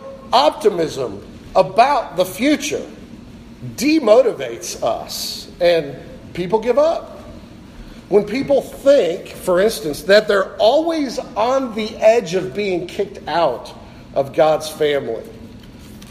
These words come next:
it eventually wears them out, wears them down, and they give up. If you think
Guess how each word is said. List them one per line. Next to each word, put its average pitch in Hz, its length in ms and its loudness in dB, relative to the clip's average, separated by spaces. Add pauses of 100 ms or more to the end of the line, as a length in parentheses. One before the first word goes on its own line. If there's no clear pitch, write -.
(140)
it 165 100 2
eventually 196 480 4
wears 196 360 2
them 185 160 -2
out, 196 260 2
wears 196 420 2
them 175 200 2
down, 190 400 2
and 208 120 -2
they 226 140 2
give 247 220 -2
up. 311 420 -2 (500)
If - 320 -2
you 339 200 4
think 247 440 4